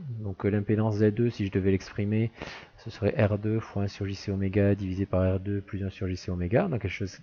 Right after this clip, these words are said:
de assez compliqué. Donc lorsque les éléments sont en parallèle, on va préférer travailler avec l'admittance. Donc l'admittance, c'est l'inverse de l'impédance. Donc je vais pouvoir remplacer Z deux par un sur Y deux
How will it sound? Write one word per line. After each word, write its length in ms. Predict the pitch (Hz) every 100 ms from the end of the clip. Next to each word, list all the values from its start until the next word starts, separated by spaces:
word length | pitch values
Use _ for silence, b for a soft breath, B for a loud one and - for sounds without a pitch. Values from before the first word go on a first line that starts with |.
| -
de 160 | 98 -
assez 300 | - 104 131
compliqué. 440 | 113 98 - - - B B B B 120
Donc 180 | 104
lorsque 240 | 127 185 -
les 200 | 165 143
éléments 260 | 135 127
sont 160 | 123 -
en 80 | 110
parallèle, 600 | - 170 151 101 139 214 - B B B B B _
on 80 | 165
va 120 | 160
préférer 520 | 160 147 - 117 151
travailler 560 | - 135 110 110 180 - _
avec 480 | - 127 165 - - _
l'admittance. 840 | 123 160 147 131 87 87 - - -
Donc 220 | 90 104
l'admittance, 500 | 110 113 107 156 180
c'est 140 | -
l'inverse 320 | 110 117 139 123
de 60 |
l'impédance. 680 | 110 101 82 90 185 - - _ _ _ _ b b b -
Donc 160 | 110
je 80 | 104
vais 60 | 113
pouvoir 220 | 113 110
remplacer 440 | 107 113 104 101
Z 260 | 95 104 104
deux 140 | 110
par 320 | 110 - 85 -
un 120 | 160
sur 240 | 165 - 127
Y 220 | 101 95 80
deux 160 | 87